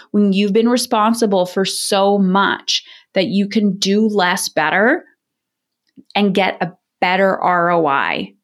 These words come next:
And also, the last thing I wanna say about this is when you are all in, throwing everything at your children, you are actually taking away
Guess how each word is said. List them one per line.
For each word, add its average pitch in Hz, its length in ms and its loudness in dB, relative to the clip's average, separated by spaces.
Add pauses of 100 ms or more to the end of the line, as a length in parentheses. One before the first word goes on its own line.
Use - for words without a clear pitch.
(240)
And 208 300 -2
also, 240 380 2
the 196 120 0
last 190 300 0
thing 220 200 2
I 208 80 0
wanna 190 220 -2
say 190 180 -2
about 180 240 -2
this 180 300 -2
is 180 160 -6
when 190 180 0
you 190 280 -2
are 254 280 0
all 185 300 0
in, 190 400 2 (720)
throwing 208 480 0
everything 214 720 0
at 185 140 -2
your 185 160 -4
children, 185 600 -2 (440)
you 202 300 2
are - 160 0
actually 202 600 -2 (160)
taking 220 840 0 (120)
away 190 960 0